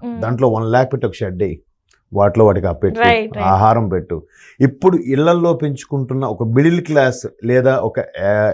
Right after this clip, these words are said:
Speaker 2: above average ఈ సాఫ్ట్‌వేర్ ఎంప్లాయీస్ వన్ లాఖ్ శాలరీ ఉండే వాళ్ళు కూడా కుక్కను పెంచుకుంటే మినిమంలో మినిమం మంత్లీ ఫైవ్ థౌజండ్ దాని ఖర్చు.
Speaker 1: అవును.
Speaker 2: ఐదు వేలు.
Speaker 1: ఖచ్చితంగా అవుతాయి సార్.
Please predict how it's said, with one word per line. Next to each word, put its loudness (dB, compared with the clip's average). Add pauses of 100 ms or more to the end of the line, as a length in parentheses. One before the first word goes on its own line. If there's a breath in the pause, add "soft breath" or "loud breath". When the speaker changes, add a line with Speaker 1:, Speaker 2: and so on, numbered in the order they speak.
(140)
Speaker 2:
above 4
average -2
ఈ -6
సాఫ్ట్‌వేర్ -2
ఎంప్లాయీస్ -2
వన్ -4
లాఖ్ 2
శాలరీ -2
ఉండే -2
వాళ్ళు -2
కూడా -8 (540 soft breath)
కుక్కను 2
పెంచుకుంటే -6 (180)
మినిమంలో 2
మినిమం 0
మంత్లీ 2
ఫైవ్ 2
థౌజండ్ 2
దాని -4
ఖర్చు. -14 (580)
Speaker 1:
అవును. 4
Speaker 2:
ఐదు 6
వేలు. 4
Speaker 1:
ఖచ్చితంగా -4
అవుతాయి -10
సార్. -20